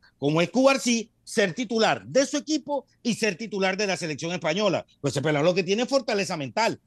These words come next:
El talento lo tienen los de aquí, lo tienen los de allá. Pero ¿dónde está la fortaleza mental de nuestros juveniles que se van de aquí porque son buenos, porque aparecen en un suramericano y son buenos,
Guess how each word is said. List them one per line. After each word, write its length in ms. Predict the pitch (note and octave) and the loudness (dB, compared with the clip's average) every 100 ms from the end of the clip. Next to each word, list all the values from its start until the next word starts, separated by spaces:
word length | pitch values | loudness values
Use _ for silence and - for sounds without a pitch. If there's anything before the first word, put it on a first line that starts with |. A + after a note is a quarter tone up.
| _ | _
El 200 | G#3+ A3 | 0 2
talento 440 | A3+ B3 C#4+ G3+ | 2 0 0 -2
lo 120 | E3 C3 | -6 -4
tienen 240 | D3 D#3+ | -6 -4
los 100 | D#3 | -2
de 80 | C#3+ | 0
aquí, 220 | B2 A3 | -2 0
lo 120 | G#3 | 0
tienen 220 | C#3 C#3+ D3+ | 0 0 -2
los 120 | C#3+ | -2
de 80 | B2 | -2
allá. 300 | C3 C3+ - _ | 0 -2 -4 _
Pero 220 | - E3+ D#3+ | 0 2 2
¿dónde 460 | C#3+ G3+ A#3 A#3 | 4 4 4 2
está 480 | G#3+ - A3 A3+ A3 _ _ | 0 0 0 0 -4 _ _
la 180 | G3 G3 | -2 0
fortaleza 580 | F3+ F3 D3+ E3 F3+ A3 | 0 -4 -4 -4 -4 -6
mental 420 | F#3 D3+ F#3+ G3 | -8 -4 -2 0
de 120 | F3+ | 0
nuestros 480 | F#3+ G3+ G#3 - G#3+ | 2 2 0 -2 -6
juveniles 600 | F#3+ F3 G3+ G#3 B2 - _ _ | -4 -4 -2 -4 -6 -10 _ _
que 140 | - G3+ | 0 0
se 140 | G3+ | 2
van 240 | F3+ G3 A3+ | 2 2 2
de 60 | |
aquí 420 | A#3 - F#3 F#3 - _ | 0 -2 -4 -6 -10 _
porque 280 | - D#3 C3+ | -4 -4 -4
son 260 | - A3 C#4+ | 0 2 4
buenos, 560 | C4+ G#3+ D#3+ F3 F3 _ _ _ | 4 4 2 -4 -8 _ _ _
porque 200 | D3 C#3+ | -4 0
aparecen 480 | D3 B2 E3+ G#3+ B3+ | 0 2 0 0 0
en 100 | A#3 | -2
un 60 | A3+ | -2
suramericano 560 | A#3+ A3 G3 E3+ G3 | -2 -2 -4 -4 -4
y 60 | G#3 | -4
son 240 | G#3+ G#3 | -6 -2
buenos, 440 | G3+ F3 D#3+ E3 | 0 0 -2 -10